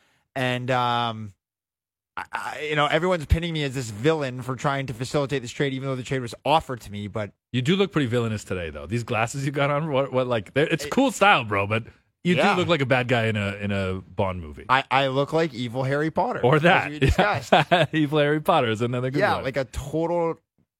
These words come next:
Speaker 1: nerd.
Speaker 2: But do you feel confident about this trade? 'Cause you said you, the risk and you're highlighting the risk. As soon as you told me you're trading Lamar Jackson because you're confident with Tua, you're not getting a full season out of Tua.
Speaker 1: You know what?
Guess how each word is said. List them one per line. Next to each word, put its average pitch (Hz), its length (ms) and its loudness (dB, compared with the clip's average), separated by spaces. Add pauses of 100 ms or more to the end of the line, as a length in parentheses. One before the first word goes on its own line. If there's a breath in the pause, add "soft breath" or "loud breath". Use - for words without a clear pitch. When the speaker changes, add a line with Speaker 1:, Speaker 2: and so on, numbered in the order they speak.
(140)
Speaker 1:
nerd. 135 460 -6
Speaker 2:
But 151 300 0
do 139 120 0
you 196 80 2
feel 214 220 2
confident 190 380 0
about 185 160 0
this 175 160 -4
trade? 185 240 0
'Cause 151 160 0
you 151 80 0
said 156 360 0
you, 123 220 0
the 117 140 2
risk 123 340 -2
and 113 140 -2
you're 101 100 -6
highlighting 110 300 2
the 98 80 -2
risk. 120 320 -4
As 147 100 2
soon 233 180 0
as 226 120 0
you 226 80 0
told 202 240 2
me 202 100 0
you're 151 240 2
trading 165 580 0
Lamar 147 240 0
Jackson 139 320 -2
because 123 240 -2
you're 123 140 0
confident 135 400 -2
with 107 120 -4
Tua, 151 260 0 (180 loud breath)
you're 294 100 -4
not 330 80 4
getting 220 140 0
a 123 60 0
full 117 240 0
season 107 400 -2
out 85 100 -4
of 78 100 -6
Tua. 208 380 0 (160)
Speaker 1:
You 156 80 -6
know 180 140 4
what? 156 320 0